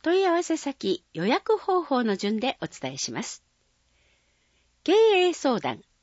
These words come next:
予約制です。アイディーは二二零零。七日、法律相談、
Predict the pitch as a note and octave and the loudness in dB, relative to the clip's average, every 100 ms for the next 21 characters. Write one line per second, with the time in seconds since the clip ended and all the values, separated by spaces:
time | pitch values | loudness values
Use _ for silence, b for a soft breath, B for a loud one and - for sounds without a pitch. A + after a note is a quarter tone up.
0 | _ - F3 A#3 - E3+ C#3+ C#3 - _ | _ 0 0 0 -4 -4 -2 -6 -8 _
1 | _ _ _ _ _ - A3+ C4 A#3 A3 | _ _ _ _ _ -2 2 2 0 -2
2 | F3 B2 - _ _ _ G3 C#4 F4+ F4+ | -2 -4 -6 _ _ _ 0 4 6 6
3 | E4 E4 G3 - - F#3 A3 G#3+ D#3+ D3 | 4 4 4 -2 -6 -2 0 -2 -4 -6
4 | - _ _ _ _ _ _ _ _ _ | -10 _ _ _ _ _ _ _ _ _
5 | _ _ _ B3 E4+ A4 - F4+ - _ | _ _ _ 4 4 4 4 2 2 _
6 | _ - C4 B3 A#3+ - G3+ E3 B2+ G#2+ | _ 2 2 2 -2 -4 -2 -2 -2 -8